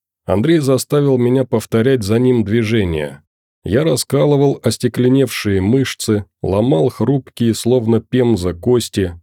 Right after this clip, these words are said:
рвал высохшие сухожилия. Но после разминки чувствовал себя несравненно лучше. Сразу, пока еще тепленькие, перегрузили оружие и боеприпасы в самолет,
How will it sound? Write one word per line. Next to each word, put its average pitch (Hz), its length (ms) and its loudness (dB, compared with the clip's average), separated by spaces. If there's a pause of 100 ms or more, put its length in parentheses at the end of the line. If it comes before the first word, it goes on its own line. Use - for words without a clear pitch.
(120)
рвал 120 440 0
высохшие 113 680 0
сухожилия. 85 960 -2 (520)
Но 85 140 -2
после 131 320 0
разминки 131 600 2
чувствовал 131 560 0
себя 120 440 -2
несравненно 110 880 2
лучше. 90 640 -2 (500)
Сразу, 127 560 0
пока 123 220 0
еще 110 280 0
тепленькие, 87 920 -4 (100)
перегрузили 151 600 2
оружие 120 540 2
и - 160 -2
боеприпасы 107 760 0
в - 60 -10
самолет, 95 600 -2